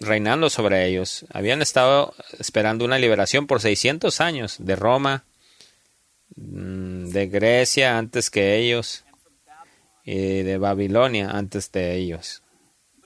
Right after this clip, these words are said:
Pero cuando se piensa en la promesa de Dios a Abraham,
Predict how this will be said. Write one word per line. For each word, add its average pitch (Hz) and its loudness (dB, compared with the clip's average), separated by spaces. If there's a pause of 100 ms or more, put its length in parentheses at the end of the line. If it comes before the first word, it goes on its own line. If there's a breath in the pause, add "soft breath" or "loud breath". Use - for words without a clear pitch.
(960 loud breath)
Pero 117 2 (220)
cuando 117 0
se 127 2
piensa 175 2
en 143 0
la 123 2
promesa 135 0
de 131 4
Dios 117 4
a 110 6
Abraham, 117 2